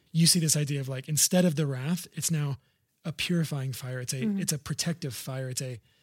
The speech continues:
Speaker 1: and we're one with it. We're not being consumed by God.
Speaker 2: And you mentioned the word light earlier, just a minute ago, and I feel like everything that Jesus spoke on was, you know,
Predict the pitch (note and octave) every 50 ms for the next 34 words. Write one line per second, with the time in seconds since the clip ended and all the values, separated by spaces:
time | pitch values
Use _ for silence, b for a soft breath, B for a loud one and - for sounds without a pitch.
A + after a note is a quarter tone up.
0 | _ _ _ _ - F3+ E3 D#3+ D#3 D#3 D3 C3 C3 C#3 D#3+ E3+ E3+ D#3 D3 -
1 | - A#2+ A#2+ - D#3 D#3 D3+ D3 C3+ B2+ b b b b - E3+ E3 F#3 F#3 -
2 | F#3 E3 D3 C3+ D3 C3 - - E3 D#3 D3 B2+ C3 B2+ B2+ B2+ B2+ B2 G#2+ A2+
3 | B2+ - A#3 B3 B3 A#3+ A3+ A3 G#3+ - A#3 A3 A3 G#3+ G#3 G#3 G#3 F#3+ G3+ G#3
4 | G#3 A3+ A3+ C4 - _ - A#3 G#3+ G#3+ G#3+ G#3 - - G#3 A3 G3+ - G#3+ G#3
5 | G#3 G#3+ G#3 G#3 G3+ G#3 G#3+ G#3+ G#3 G#3 G#3 G3+ G3 - A3 G#3+ G#3+ G#3+ G#3+ b
6 | b b b b b b b b b b _ - A3+ A3 G3+ A3 G3 A#3 A3 G#3+
7 | G3+ F#3+ F3 - A3 G#3+ G3 G3 F#3 - - A3 G#3+ G#3 - G#3 G3+ G3+ G3+ G3+
8 | G3+ G3+ G3+ G3 - - - - A3+ G#3 G3 F#3+ F#3+ G3+ C4+